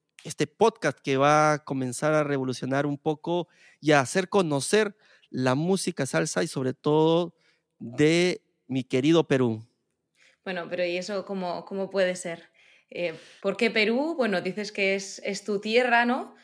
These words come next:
Speaker 2: Pero tú no vives en Perú.
Speaker 1: Sí, <laughs> sí, es verdad, de verdad. No, no, ya casi tres años aproximadamente que ya no vivo en Perú. Eh,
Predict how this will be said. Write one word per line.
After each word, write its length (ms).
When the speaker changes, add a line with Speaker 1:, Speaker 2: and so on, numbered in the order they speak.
Speaker 2:
Pero 160
tú 80
no 80
vives 260
en 140
Perú. 260
Speaker 1:
Sí, 320
<laughs> 540
sí, 280
es 120
verdad, 340
de 80
verdad. 260
No, 320
no, 280
ya 180
casi 580
tres 540
años 380
aproximadamente 760
que 120
ya 100
no 160
vivo 240
en 80
Perú. 320
Eh, 220